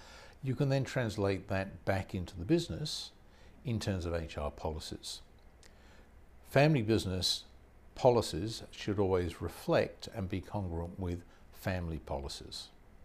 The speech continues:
Which comes first is up to the family, up to the si-, situation. But if they support each other,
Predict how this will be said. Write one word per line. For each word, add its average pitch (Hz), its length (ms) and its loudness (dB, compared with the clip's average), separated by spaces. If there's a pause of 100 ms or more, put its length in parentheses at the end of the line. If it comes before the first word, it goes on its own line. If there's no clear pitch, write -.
(680)
Which 107 200 -4
comes 87 240 -2 (280)
first 131 440 2 (640)
is - 120 -2
up - 160 4
to 98 100 -8
the - 80 -4
family, 87 420 -4
up - 160 -8
to 78 60 -10
the 76 100 -8
si-, 90 240 -6
situation. 80 760 -6 (520)
But 107 80 0
if 85 60 -2
they 90 120 -2
support 127 400 2
each 90 180 -2
other, 85 360 0